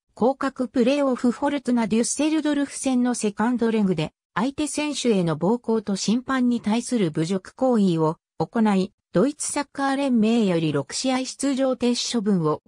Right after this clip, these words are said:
受けた。結局チームは二戦、合計三から四で敗退し、二部に降格した。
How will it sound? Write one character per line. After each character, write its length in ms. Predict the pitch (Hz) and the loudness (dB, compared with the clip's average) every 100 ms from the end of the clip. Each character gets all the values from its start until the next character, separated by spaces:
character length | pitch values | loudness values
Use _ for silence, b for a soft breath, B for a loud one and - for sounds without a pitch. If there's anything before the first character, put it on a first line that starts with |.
| _ | _
受 220 | 233 208 | -6 -4
け 40 | 185 | -4
た。 180 | 147 - _ _ _ _ - | -4 -6 _ _ _ _ -4
結 200 | 196 - | -4 -4
局 240 | - 320 - | -6 -6 -6
チ 220 | - 302 | -6 -2
ー 40 | |
ム 120 | 247 185 | 0 0
は 100 | 156 | 0
二 140 | 160 | -2
戦、 340 | - 190 185 - _ _ | 0 0 0 -4 _ _
合 160 | 208 277 | 2 2
計 300 | - 285 277 | 2 0 0
三 240 | - 277 | 0 -6
か 160 | 269 277 | -4 -2
ら 120 | 247 | 2
四 260 | 220 294 247 | 2 0 0
で 100 | 214 | -2
敗 260 | - 202 - | -2 -2 -2
退 200 | 180 170 | -2 -2
し、 260 | - 156 _ _ | -4 -6 _ _
二 160 | 208 277 | -2 0
部 100 | 277 | 2
に 160 | 202 - | 0 0
降 220 | 156 185 | -4 -2
格 320 | 214 196 180 | -2 -4 -4
し 120 | - | -6
た。 240 | - 147 | -4 -4